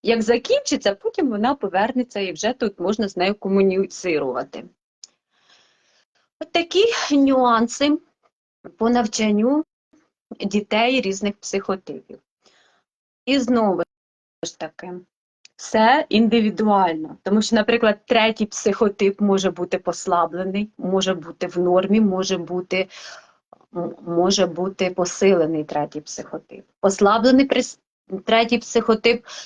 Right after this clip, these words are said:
це діти, яким потрібна допомога, але тут треба дуже обережно, тому що все-таки вони третій психотип. Але вони послаблені, допомога їм потрібна.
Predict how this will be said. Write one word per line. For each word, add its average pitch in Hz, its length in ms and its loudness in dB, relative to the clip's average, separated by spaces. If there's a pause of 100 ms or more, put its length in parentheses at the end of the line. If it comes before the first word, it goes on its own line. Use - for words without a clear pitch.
(120)
це 208 400 2
діти, 220 520 2
яким 202 460 0
потрібна 214 560 0
допомога, 160 760 -8
але 180 220 -2
тут 196 240 -4
треба 208 320 2
дуже 196 260 0
обережно, 190 1000 2 (140)
тому 185 160 -8
що 196 120 -4
все-таки 208 400 -2
вони 214 180 2
третій 262 460 0
психотип. - 600 -8 (1300)
Але 190 360 2
вони 247 220 0 (600)
послаблені, 170 800 -2
допомога 190 480 -2
їм 254 120 0
потрібна. 185 680 -4